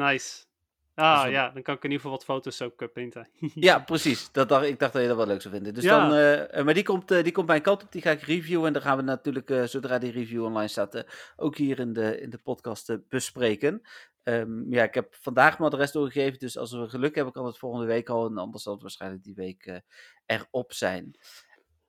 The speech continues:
Speaker 2: En dan hebben we nog P V P. Dennis duikt ondertussen uit beeld. Dus,
Speaker 1: Ja.
Speaker 2: eh,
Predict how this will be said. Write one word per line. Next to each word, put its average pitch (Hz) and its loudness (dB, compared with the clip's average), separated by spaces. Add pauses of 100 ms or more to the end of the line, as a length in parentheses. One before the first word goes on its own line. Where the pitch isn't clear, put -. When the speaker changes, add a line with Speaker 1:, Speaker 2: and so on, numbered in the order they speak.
(360)
Speaker 2:
En 104 -2
dan 247 8
hebben 127 4
we 117 0
nog 113 -2
P - -8
V 104 -4
P. 214 -8 (560)
Dennis 120 0
duikt 113 2
ondertussen 110 -6
uit 98 -4
beeld. 147 0
Dus, 123 0
Speaker 1:
Ja. 117 2
Speaker 2:
eh, 117 0